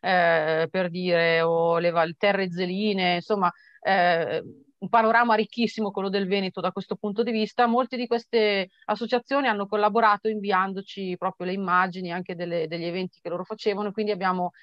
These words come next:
ritenuto giusto e doveroso doverli inserire e approfondire, mm, con dei box appositi anche queste cose, che sono comunque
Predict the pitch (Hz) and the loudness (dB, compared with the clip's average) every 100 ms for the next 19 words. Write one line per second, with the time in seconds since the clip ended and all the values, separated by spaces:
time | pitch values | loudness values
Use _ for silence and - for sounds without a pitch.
0 | _ - 226 220 247 214 208 196 190 185 | _ -2 -2 2 2 2 -2 -4 -4 -6
1 | 202 233 - 262 240 214 208 226 196 190 | -6 -6 -4 2 4 4 2 2 0 -2
2 | 202 202 170 180 175 220 196 175 180 185 | -4 -4 -4 -6 -4 -4 -2 -2 -2 -4
3 | 175 - 185 180 175 180 175 170 _ 160 | -6 -12 -10 -6 -4 0 0 -2 _ -12
4 | 165 160 156 139 139 170 165 170 180 185 | -10 -10 -12 -12 -8 -6 -4 -4 0 -2
5 | - 202 - 180 175 170 185 170 175 165 | -2 -10 0 0 0 -8 -6 -6 -6 -10
6 | 165 175 151 143 151 165 - 202 202 196 | -10 -10 -8 -6 -6 -10 -8 -6 -4 -6
7 | 196 190 220 226 | -6 -4 0 0